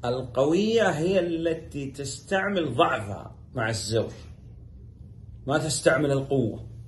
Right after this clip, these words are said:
فقوة المرأة في ضعفها. إي نعم، أن تتدلل على الزوج، تقول له مثلًا، هي لو أرادت منك شيء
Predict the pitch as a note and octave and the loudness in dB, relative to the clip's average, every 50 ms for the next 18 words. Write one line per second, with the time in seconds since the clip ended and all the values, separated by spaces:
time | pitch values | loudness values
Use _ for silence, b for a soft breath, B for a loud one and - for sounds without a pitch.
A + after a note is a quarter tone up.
0 | - - - A#2 - - G3+ A#3+ A#3+ G#3+ F#3+ D#3 D3 C3+ C3+ - C3+ C3+ C#3 D#3 | -12 -8 -8 -4 0 4 4 6 6 6 6 6 4 4 4 2 0 0 0 0
1 | F#3+ G#3+ G#3+ - D#3+ E3+ B2+ C#3 B2+ B2 A2+ C3+ - - - - G#2 - - - | 0 0 0 -2 -2 -2 -2 0 0 2 2 2 2 2 -2 -8 -10 -10 -12 -8
2 | - - B2+ D3+ F3+ F#3+ F3+ D3+ A#2+ A2 G#2+ A2 A2 A2+ - A#2+ A#2 G#2 A#2 A2+ | -2 0 0 2 2 2 2 2 2 0 -2 -4 -6 -6 -6 -6 -6 -6 -6 -6
3 | B2+ A#2+ A#2+ E3 E3 D#3+ D3+ C#3+ C3+ B2+ A#2 B2+ B2 A#2 A2 A#2 B2 A#2+ A#2+ A#2+ | -4 2 4 4 4 6 4 4 4 2 2 0 -2 -2 0 2 2 2 2 0
4 | A2+ A#2 - b b b b b b b - B2 A#2 - C3+ C3 B2+ B2+ B2+ B2 | -2 -6 -10 b b b b b b b -6 -4 0 0 2 2 2 2 0 0
5 | B2 B2 B2 C3 C3 B2+ B2+ A#2+ A#2 B B B B - - - - A#2+ A#2 D3+ | 0 -2 -2 -4 -4 -2 -4 -6 -6 B B B B -20 -16 -12 -8 -4 0 4
6 | D#3+ E3 D3+ C3+ C#3 C3+ C3 - - C3+ B2+ C#3+ E3+ E3+ D#3+ D3 C#3+ B2 - C3 | 6 6 8 8 8 6 6 4 0 0 2 4 6 6 6 4 2 -4 -4 -4
7 | C#3+ D#3 D#3 D3+ - - - F#3 A3 A#3 A#3 - | -4 -4 -4 -4 -4 2 2 4 4 4 0 -2